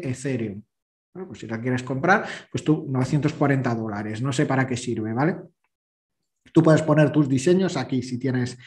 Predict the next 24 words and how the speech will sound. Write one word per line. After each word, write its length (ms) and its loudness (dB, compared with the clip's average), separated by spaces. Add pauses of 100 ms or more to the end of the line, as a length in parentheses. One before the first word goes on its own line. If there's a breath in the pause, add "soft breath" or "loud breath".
(200 loud breath)
si 140 -2
tienes 260 2
diseños 920 -2 (440 loud breath)
hechos. 600 -6 (400 loud breath)
¿Vale? 300 2 (140)
Así 280 2
que 420 6
nada, 440 4
con 180 0
esto 540 6
vamos 320 2
a 100 -2
concluir, 640 0
justo, 680 2 (100)
justo 300 0
en 100 0
hora. 240 2
Muchas 380 -4
gracias 560 -2
a 60 -6
los 180 -6
que 100 -4
habéis 280 0
estado, 680 2